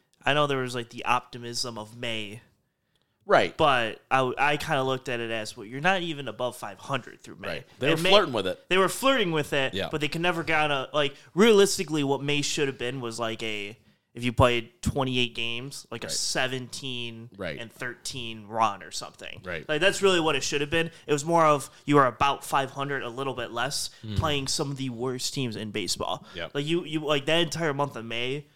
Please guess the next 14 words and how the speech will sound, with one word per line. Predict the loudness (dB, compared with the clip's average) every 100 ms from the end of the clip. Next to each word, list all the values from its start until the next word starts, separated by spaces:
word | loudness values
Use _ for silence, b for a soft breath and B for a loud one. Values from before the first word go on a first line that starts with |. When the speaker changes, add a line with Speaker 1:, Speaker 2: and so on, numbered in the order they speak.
| b b
Speaker 1:
you | -10
play, | -4 0 0
I | -2
don't | -6 -6
think | -10
you |
played | -12 -12 -8
a |
single | -6 -6 -10 -12
team, | -10 -8 -4
really, | -2 -4
that | -6 -10
was, | -12 -12
like, | -14